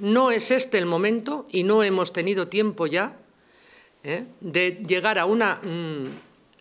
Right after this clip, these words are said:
eh, a una efectiva negociación para que ese servicio de seguridad lo preste quien tiene la responsabilidad en seguridad en nuestro ayuntamiento?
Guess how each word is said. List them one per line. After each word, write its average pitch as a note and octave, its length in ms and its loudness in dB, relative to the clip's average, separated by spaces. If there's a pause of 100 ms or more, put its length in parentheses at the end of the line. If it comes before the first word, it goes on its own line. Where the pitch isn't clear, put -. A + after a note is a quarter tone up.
(320)
eh, F3+ 480 0
a F3 100 2
una F#3 680 0 (360)
efectiva F#3 720 0
negociación F#3 760 -2 (320)
para D#3 240 -2
que F3 140 2
ese G#3+ 200 0
servicio D3 480 -2
de C#4+ 320 0
seguridad G#3+ 1000 2 (540)
lo E3 220 0
preste C4 520 -2 (160)
quien D#3+ 260 -4
tiene A3 260 2
la F#3+ 100 2
responsabilidad D3+ 800 -6
en E3 60 -8
seguridad C#3+ 500 -4
en D3+ 80 -8
nuestro D#3 260 -8
ayuntamiento? C3 640 -8